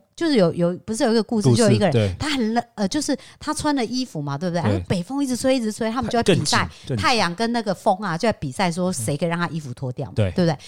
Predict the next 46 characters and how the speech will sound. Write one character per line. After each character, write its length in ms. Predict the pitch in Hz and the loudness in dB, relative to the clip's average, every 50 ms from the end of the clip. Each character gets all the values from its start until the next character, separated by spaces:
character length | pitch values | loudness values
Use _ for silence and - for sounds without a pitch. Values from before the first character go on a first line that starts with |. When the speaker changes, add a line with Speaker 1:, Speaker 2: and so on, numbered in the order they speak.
| - - - | -20 -12 -6
Speaker 1:
那 120 | - 359 | -6 -6
风 240 | - - 339 320 349 | -4 0 0 0 0
吹 200 | - - 320 311 | 0 0 0 2
得 80 | 320 277 | 4 4
很 120 | 208 196 | 2 2
厉 120 | 233 240 254 | 2 2 2
害， 80 | 247 | 2
他 100 | 240 240 | 2 2
就 60 | 247 | 0
把 160 | 233 196 - - | 0 0 -2 -2
衣 80 | 180 | -2
服 120 | 175 160 147 | -6 -6 -6
拉 140 | 143 156 156 | -6 -6 -4
更 180 | 160 151 139 | -6 -6 -8
紧。 160 | 123 - 117 - - - - - - - | -8 -12 -16 -18 -20 -20 -20 -20 -12 -4
但 120 | - 359 | -2 -2
是 60 | 370 | 0
当 200 | 311 330 339 339 302 | 2 0 0 0 -2
太 220 | - - 320 220 | -4 -2 0 2
阳 280 | 185 175 143 147 165 - | 2 2 0 0 -2 -2
展 220 | - 180 139 139 | -2 -2 -2 0
现 160 | 147 - 214 196 | -2 -2 -2 -2
他 140 | 196 190 | 0 -2
的 100 | 185 170 | -2 -2
笑 260 | 156 - - 196 156 135 | -2 -2 -2 -2 -2 -2
容， 100 | 131 127 | -2 -2
然 100 | 143 196 | -2 -2
后 60 | 220 | -4
非 180 | - - 220 | -2 -4 -4
常 180 | 226 - 170 165 - | -4 -4 -8 -8 -6
温 140 | 196 196 202 | -6 -4 -2
暖 160 | 175 131 127 | -2 -4 -2
的 120 | 127 131 | -4 -4
时 80 | 131 139 | -2 0
候， 160 | 135 151 147 - - - - - | 0 0 -2 -4 -10 -20 -14 -8
他 140 | - 320 349 | -4 -4 -4
自 160 | - - 359 | -2 0 2
然 80 | 302 208 | 4 4
而 40 | 196 | 4
然 140 | 202 190 175 | 4 2 2
就 100 | 214 220 | 2 0
把 100 | 170 143 | 0 0
他 140 | 156 165 165 | 0 0 -2
的 60 | 151 | -2
衣 80 | 165 | -4
服 240 | 165 147 135 123 113 | -6 -8 -10 -12 -12